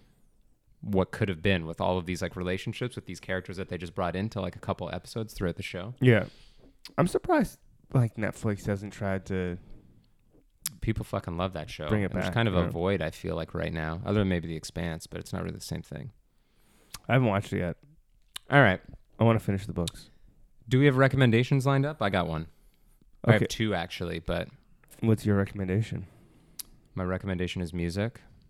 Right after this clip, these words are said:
Speaker 1: Completely unrelated to anything we're talking about, though, as is usually the case with my recommendation. It is the singer and front woman, I suppose.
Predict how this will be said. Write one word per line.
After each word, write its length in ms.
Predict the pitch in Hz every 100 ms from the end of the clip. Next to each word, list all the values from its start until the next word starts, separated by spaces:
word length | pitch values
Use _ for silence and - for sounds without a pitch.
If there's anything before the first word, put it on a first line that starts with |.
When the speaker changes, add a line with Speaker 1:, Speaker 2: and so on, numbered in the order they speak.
| - - _ _ -
Speaker 1:
Completely 420 | 104 - 101 92
unrelated 420 | 92 87 85 82 -
to 260 | 87 82
anything 300 | 82 82 87
we're 120 | 82
talking 340 | 85 82 90 85
about, 240 | 87 85
though, 180 | 87 90 - _ _ -
as 160 | 92 80
is 100 | 80
usually 280 | 78 87
the 60 | 82
case 260 | - 82 -
with 80 | 82
my 80 | 82
recommendation. 680 | 85 87 82 82 - 95 -
It 200 | 101 -
is 440 | 90 87 82 - - - _ - - - _ -
the 180 | 92 92
singer 600 | - 127 127 92 104 - _ _ _ _ _ _ - _ _ -
and 160 | 92
front 640 | - - - - 101 123 -
woman, 340 | 135 160 190 160
I 60 | 127
suppose. 560 | 120 135 139 185 -